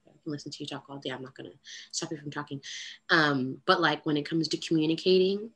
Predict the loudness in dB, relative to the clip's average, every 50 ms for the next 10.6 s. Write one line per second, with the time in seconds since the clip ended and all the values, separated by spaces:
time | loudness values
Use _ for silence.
0 | _ -6 -2 2 2 2 0 -2 -10 -12 _ _ _ _ _ _ _ _ _ _
1 | _ _ 4 6 6 6 6 2 -2 _ -12 -6 0 4 4 6 6 6 4 6
2 | 4 4 4 2 -2 0 0 0 2 2 2 2 2 0 -2 -4 0 0 2 4
3 | 4 4 4 2 0 -2 -6 -10 -16 -20 -20 -20 -20 _ _ _ _ _ 0 2
4 | 4 6 8 10 10 10 10 8 6 4 0 2 2 2 2 2 2 4 4 6
5 | 6 4 4 4 2 2 2 -4 -10 -4 -4 -4 -4 -4 -6 _ 6 8 10 10
6 | 8 8 8 6 6 4 4 4 4 4 4 4 4 2 2 0 0 0 2 2
7 | 2 2 0 -2 0 0 2 4 4 4 4 4 4 4 2 2 0 0 -4 -6
8 | -6 -6 -8 -8 -2 0 4 6 6 4 4 2 -2 0 2 4 4 4 2 2
9 | 4 4 4 4 2 2 2 2 2 2 2 4 4 2 2 2 -2 -2 0 0
10 | -2 -2 -2 -6 -12 -6 -4 -4 -4 -4 -8